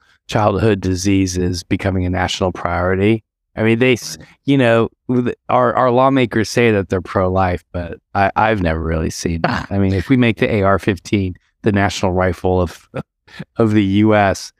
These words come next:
Speaker 1: we're just, we are just living in two different worlds, really, quite frankly.
Speaker 2: Well, seriously. So at the end of the day, 'cause when I hear stuff like that, I'm like, "So what is little me supposed to do? Like, uh, how am I supposed to combat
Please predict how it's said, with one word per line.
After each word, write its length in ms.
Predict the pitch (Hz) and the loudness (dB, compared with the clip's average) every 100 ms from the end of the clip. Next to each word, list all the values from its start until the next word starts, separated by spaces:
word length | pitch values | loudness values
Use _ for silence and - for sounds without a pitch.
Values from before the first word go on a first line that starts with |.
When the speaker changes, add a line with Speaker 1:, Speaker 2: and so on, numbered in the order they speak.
| _ _ _ - | _ _ _ 0
Speaker 1:
we're 160 | 117 110 | 0 2
just, 280 | 127 - | 0 0
we 320 | 120 120 113 98 | 2 2 2 2
are 180 | 117 | 0
just 220 | 101 110 104 | 0 0 2
living 240 | 110 104 | 2 2
in 80 | 98 | 0
two 160 | - | 0
different 320 | 101 87 87 82 | 0 0 -2 -2
worlds, 340 | 90 85 82 | 0 0 0
really, 200 | 90 85 | -2 -2
quite 240 | - 82 | -4 -6
frankly. 520 | - 87 80 82 85 - _ _ _ _ _ _ 151 | -4 -8 -8 -10 -10 -16 _ _ _ _ _ _ -2
Speaker 2:
Well, 160 | 156 - 135 - | -2 -2 -6 -8
seriously. 720 | - 165 147 131 127 120 113 - _ _ - | 0 2 4 2 2 2 0 -8 _ _ -6
So 340 | - 180 160 | 0 2 2
at 160 | 160 131 | 0 0
the 160 | - | 0
end 140 | 180 190 | 2 2
of 140 | 160 | 2
the 120 | 147 | 0
day, 460 | 143 135 131 120 - | 0 0 -2 -4 -4
'cause 200 | - 165 | -2 0
when 200 | 165 170 | 2 2
I 120 | 180 | 2
hear 180 | 202 226 | 2 0
stuff 240 | 190 170 147 | 0 -2 0
like 160 | 135 | 0
that, 220 | 139 131 - | 2 0 0
I'm 160 | 151 | 0
like, 240 | 147 139 - _ _ _ _ - | 0 -2 -4 _ _ _ _ -12
"So 220 | - 214 | -6 -4
what 280 | 175 185 233 | -2 0 2
is 160 | 202 170 | 2 2
little 280 | 165 156 139 | 0 2 2
me 200 | 139 131 | 2 2
supposed 440 | 139 127 127 - | 0 0 0 0
to 80 | 123 | -2
do? 260 | - 113 | 0 0
Like, 220 | 135 143 147 | 2 2 4
uh, 120 | 151 | 2
how 320 | 151 202 233 | 2 2 2
am 120 | 180 | 2
I 100 | 151 | 2
supposed 320 | 143 135 123 | 0 -2 -2
to 160 | 131 123 - - _ - | 0 0 -4 -20 _ -8
combat 760 | 156 139 127 127 85 64 - | -2 0 2 2 0 -4 -12